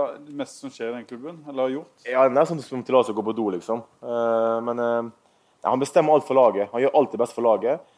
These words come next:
Speaker 2: Og hvis presidenten, til og med presidenten eller treneren går imot han, hvis Totti sier nei, sånn skal det være, så blir det ikke sånn. Sånn er det. Og, eh, jeg fikk veldig godt forhold til Totti. Jeg har en tendens til å, jeg er veldig åpen da. Jeg er veldig, prater mye, ler mye,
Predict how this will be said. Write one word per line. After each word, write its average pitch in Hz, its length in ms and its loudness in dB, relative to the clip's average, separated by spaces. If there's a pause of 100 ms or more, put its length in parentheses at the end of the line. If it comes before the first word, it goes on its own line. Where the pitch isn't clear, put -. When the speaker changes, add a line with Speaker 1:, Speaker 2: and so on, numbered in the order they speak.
(260)
Speaker 2:
Og 135 100 0
hvis 147 100 -2
presidenten, 127 520 -2
til 139 80 -8
og 139 40 -6
med - 40 -8
presidenten 135 760 -8
eller 120 120 -8
treneren 127 340 -2
går 110 80 0
imot 123 320 -4
han, 185 140 -2 (220)
hvis 127 120 -14
Totti - 220 -10
sier 131 140 -10
nei, 135 240 0
sånn 147 160 -6
skal 143 120 -6
det 127 160 -4
være, 180 240 2
så 147 80 -10
blir 113 140 -4
det 92 80 -8
ikke 123 100 -12
sånn. 87 160 -10 (720)
Sånn 143 180 -2
er 78 120 -2
det. 87 140 -6 (180)
Og, 135 340 0 (960)
eh, 127 240 -2
jeg 131 120 -2
fikk 147 100 0
veldig 160 160 2
godt 165 100 0
forhold 143 220 2
til - 140 -10
Totti. - 160 -6
Jeg 165 40 0
har 156 140 2
en - 20 -4
tendens 139 300 -2
til 117 100 -4
å, 110 120 2 (580)
jeg 139 80 2
er - 20 6
veldig 147 220 6
åpen 117 240 2
da. 113 80 2 (160)
Jeg 113 80 -8
er 120 80 0
veldig, 123 100 -2
prater 139 320 2
mye, 127 300 -2
ler 131 240 4
mye, 120 240 0